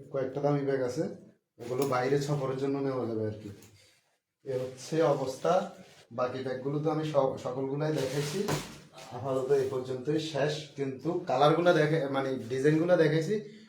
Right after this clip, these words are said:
এটার মধ্যে দুইটা তিনটা করে আছে আমার কাছে। যাদের লাগবে, প্রয়োজনে আমি সংগ্রহ করে দিতে পারবো ইনশাল্লাহ। ভালো মানের ব্যাগ আমার কাছে পাইবেন, এই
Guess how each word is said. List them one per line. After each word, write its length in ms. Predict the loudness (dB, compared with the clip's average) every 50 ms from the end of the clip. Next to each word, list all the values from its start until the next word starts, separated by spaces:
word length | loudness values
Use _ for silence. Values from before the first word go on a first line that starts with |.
| _ -2
এটার 260 | 0 2 2 4 2
মধ্যে 220 | 2 2 2 0
দুইটা 320 | 2 2 0 2 4 6 6 6
তিনটা 300 | 4 2 0 2 2 4
করে 180 | 4 6 6 6
আছে 220 | 4 4 2 0
আমার 200 | 0 0 0 0 0
কাছে। 440 | 0 0 -2 -2 -4 -8 -10 -16 -20 -20 -20 _ _ -10 -2
যাদের 280 | 0 0 0 2 0
লাগবে, 320 | 0 0 0 0 0 -2 0 2 2
প্রয়োজনে 340 | 2 2 2 0 -2 -4
আমি 360 | -4 -6 -6 -6 -6 -8 -10 -10 -8
সংগ্রহ 260 | -6 -4 -2 -2 -2
করে 160 | -2 -4 -6 -6
দিতে 180 | -6 -6 -6 -6
পারবো 140 | -6 -4 -4
ইনশাল্লাহ। 420 | -4 -6 -6 -6 -6 -6 -6 -6 -8 -8 -12 -18 -20 _ _ _ -4
ভালো 160 | -2 -2 0
মানের 220 | 0 0 0 0 0
ব্যাগ 180 | 0 0 0 -2 -6 -4
আমার 220 | -2 0 2 4 4
কাছে 160 | 4 2 2 2
পাইবেন, 260 | 0 0 0 -2 -6 -8 -12 -16 -18 -20 -20 -20 _
এই 160 | -2 0 2